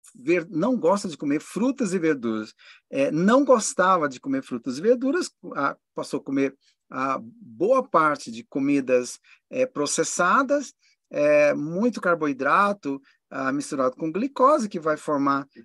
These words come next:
a glicação e que vai gerar aí os A G Es, que aceleram o envelhecimento da pele, é, o envelhecimento do corpo. E, e é interessante que depois que ele se torna diabético mesmo,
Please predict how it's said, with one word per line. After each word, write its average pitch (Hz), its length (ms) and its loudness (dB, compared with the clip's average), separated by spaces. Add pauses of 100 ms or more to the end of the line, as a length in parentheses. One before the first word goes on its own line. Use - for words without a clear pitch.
(100)
a 135 140 -6
glicação 196 1000 -2
e 262 220 -2
que 277 220 -4
vai 185 320 0
gerar 208 400 0 (360)
aí 185 460 -2
os 196 220 -6
A 202 100 8
G 196 140 2
Es, 180 400 0
que - 160 -10
aceleram 160 520 0
o 165 40 0
envelhecimento 160 720 -2
da 151 100 -6
pele, 151 440 0
é, 135 440 -8
o 147 60 -12
envelhecimento 131 540 -8
do 214 80 -8
corpo. 196 340 0 (640)
E, 262 280 2 (360)
e 214 100 2
é 254 60 8
interessante 214 880 0
que 165 80 -4
depois 240 680 -4
que - 100 -4
ele 214 100 0
se 170 160 -8
torna 135 400 0
diabético 120 760 0
mesmo, 135 580 -2